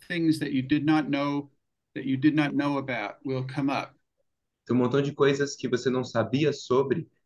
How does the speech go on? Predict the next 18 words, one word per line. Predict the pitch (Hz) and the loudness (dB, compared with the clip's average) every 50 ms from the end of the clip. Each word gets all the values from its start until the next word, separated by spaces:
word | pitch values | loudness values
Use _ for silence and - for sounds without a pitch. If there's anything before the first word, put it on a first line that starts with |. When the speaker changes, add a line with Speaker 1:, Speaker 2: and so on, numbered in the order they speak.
| _ _ | _ _
Speaker 2:
elas | - 107 113 113 107 | 2 2 2 2 2
vão | 120 127 120 | 0 -2 -2
vir | 113 127 127 120 | -2 -2 -2 -2
à | 113 | -4
tona. | 117 - 123 113 98 90 - - _ _ _ _ _ _ _ _ _ _ _ _ _ _ _ _ _ _ _ _ _ _ _ _ _ _ _ _ - _ _ _ _ - | -4 -2 -2 -2 -2 -2 -6 -12 _ _ _ _ _ _ _ _ _ _ _ _ _ _ _ _ _ _ _ _ _ _ _ _ _ _ _ _ -20 _ _ _ _ 0
Speaker 1:
And | 135 143 147 | 2 4 6
we | 147 147 147 | 6 6 6
have, | 156 151 151 135 131 131 - _ _ _ _ _ _ _ _ _ | 6 4 4 2 -2 -8 -16 _ _ _ _ _ _ _ _ _
you | - 143 147 165 175 | -4 -2 -2 0 0
have | 165 170 160 156 156 156 135 127 | 2 2 4 4 2 0 0 -2
your | 127 135 127 127 127 | 0 0 0 0 -2
possibility | - - 143 139 131 143 135 139 151 156 170 190 185 175 | -4 -6 -6 -6 -4 -4 -4 -2 -2 -2 -2 -4 -6 -8
team, | - - - 175 165 160 165 160 160 160 151 | -8 -8 -2 2 4 6 6 6 6 6 6
you | 139 135 | 6 4
have | 131 131 131 131 131 131 127 127 131 135 | 4 0 -2 -2 -2 -2 -2 -4 -8 -12
the | - - - | -14 -12 -10
online | - 131 135 147 151 151 151 143 139 139 139 139 127 131 131 - - _ _ _ | -6 -2 2 4 6 6 4 4 2 0 0 0 0 -2 -4 -8 -14 _ _ _
E | - 151 147 143 143 | -2 2 2 4 2